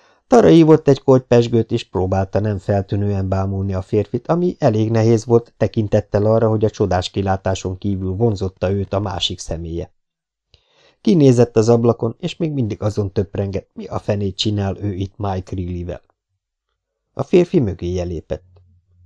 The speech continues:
„Csodaszép nő vagy, Tara.” Tara szembefordult a férfival, azt kívánta, hogy Mike bárcsak megismerhetné a valódi énjét, de sohasem ismerhette meg. A valódi Tara és a férfi világa fényévekre volt egymástól.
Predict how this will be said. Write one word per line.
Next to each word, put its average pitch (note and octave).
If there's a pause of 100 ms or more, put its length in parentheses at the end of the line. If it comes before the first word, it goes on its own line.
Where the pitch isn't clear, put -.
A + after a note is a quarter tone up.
(240)
„Csodaszép F2
nő F2+
vagy, F#2
Tara.” E2+ (1200)
Tara E3
szembefordult A#2+
a G2
férfival, G2+ (120)
azt -
kívánta, C3
hogy G#2
Mike G#2+
bárcsak G2+
megismerhetné G2
a F#2+
valódi F#2
énjét, F2+ (120)
de -
sohasem A#2+
ismerhette G2
meg. - (680)
A -
valódi E3+
Tara C#3
és G#2
a G2+
férfi A2+
világa G2+
fényévekre G2
volt F2+
egymástól. D#2+